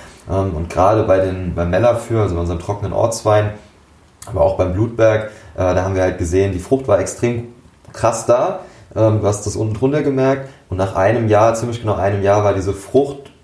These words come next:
weiter weg und das Mineralische kam mehr raus. Und da haben wir uns halt überlegt, ähm, wir wollen natürlich jetzt keinen Wein,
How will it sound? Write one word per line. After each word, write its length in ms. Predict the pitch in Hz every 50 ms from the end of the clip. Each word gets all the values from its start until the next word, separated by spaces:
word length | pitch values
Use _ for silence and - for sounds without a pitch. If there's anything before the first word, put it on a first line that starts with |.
| _
weiter 360 | - 196 - 196 202 196 - -
weg 320 | 117 143 - - - - - - - -
und 120 | - 101
das 140 | 98 95 -
Mineralische 640 | 104 98 98 92 90 90 90 92 92 90 87 95 -
kam 220 | - 98 87 85
mehr 200 | 82 92 90 85
raus. 420 | 78 80 80 - - - - - - - - - - -
Und 340 | - 82 82 82 82 80 -
da 100 | 80 82
haben 140 | 87 87 95
wir 60 | 98 95
uns 140 | 87 - 98
halt 120 | 90 87
überlegt, 560 | 85 92 90 87 90 98 101 101 - - - -
ähm, 300 | 90 90 87 87 87 80 80
wir 120 | 92 87
wollen 200 | 92 101 87 90
natürlich 380 | 92 92 - - 92 95 92 -
jetzt 180 | 98 95 - -
keinen 280 | 95 92 90 90 87 82
Wein, 260 | 90 92 92 92